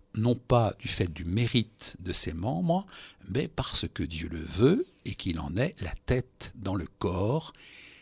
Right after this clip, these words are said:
de l'Église. Jésus en est la tête, dans le sens, il en est aussi le cœur, bien sûr,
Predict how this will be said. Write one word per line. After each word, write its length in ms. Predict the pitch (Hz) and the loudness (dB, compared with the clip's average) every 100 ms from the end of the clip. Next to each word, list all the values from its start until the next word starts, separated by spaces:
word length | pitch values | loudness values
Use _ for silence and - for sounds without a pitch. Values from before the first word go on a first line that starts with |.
| - - 98 92 | -20 -18 -6 2
de 80 | |
l'Église. 800 | 113 95 73 82 82 107 131 - - _ _ _ - | 4 4 0 -4 -4 -4 -4 -6 -10 _ _ _ -12
Jésus 640 | - 98 104 90 - 87 - - | -4 0 2 2 0 -2 -2 -8
en 80 | |
est 80 | 82 | -6
la 120 | 78 | -6
tête, 580 | - - 165 196 - - - | -6 2 2 2 -4 -12 -10
dans 100 | 82 | -10
le 60 | 80 | -2
sens, 420 | - 101 117 - | 0 2 0 -4
il 100 | - | -4
en 80 | 80 | -4
est 80 | - | -4
aussi 220 | 82 - | -2 0
le 100 | 78 | -2
cœur, 380 | - - 180 156 | -2 0 2 0
bien 180 | 90 90 | -2 -2
sûr, 440 | - - 170 170 | 0 2 0 0